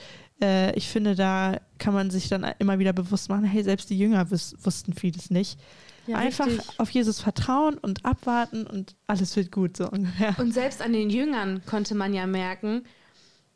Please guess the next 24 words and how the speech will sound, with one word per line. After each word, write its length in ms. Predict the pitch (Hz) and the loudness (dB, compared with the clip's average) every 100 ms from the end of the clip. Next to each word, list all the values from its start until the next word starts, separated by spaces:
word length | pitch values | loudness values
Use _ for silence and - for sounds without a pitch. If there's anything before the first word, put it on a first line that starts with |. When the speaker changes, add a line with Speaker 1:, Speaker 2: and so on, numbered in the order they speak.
| _ _ - | _ _ -6
Speaker 2:
wer 180 | 247 254 | -6 -4
war 100 | 226 | -4
das 240 | 196 - | -4 -4
noch? 280 | 196 185 - | -8 -8 -10
War 80 | 220 | -8
das 220 | 202 - | -8 -10
Thomas? 460 | - 247 269 269 233 | -8 -6 -4 -6 -6
Nee, 140 | 214 | -6
wer 140 | 214 214 | -6 -6
war 140 | 220 | -4
das? 300 | 196 190 - _ _ _ _ _ _ - - | -6 -6 -12 _ _ _ _ _ _ -16 -8
Der 220 | 220 214 | -4 -2
gesagt 420 | 202 208 220 226 | -2 -2 -2 -2
hat, 280 | 240 226 - - - _ _ _ - | -4 -4 -8 -16 -20 _ _ _ -6
ähm, 520 | 208 202 196 190 185 - _ - | -2 0 0 0 -2 -8 _ -8
„Das 140 | 202 | -6
glaub 220 | - 202 | -4 -4
ich 100 | 202 | -4
dir 100 | - | -6
nicht, 160 | 180 180 | -6 -6
dass 100 | 185 | -10
du 80 | 180 | -8
das 180 | 175 - | -8 -6
schaffst.“ 440 | 196 - - | -8 -10 -20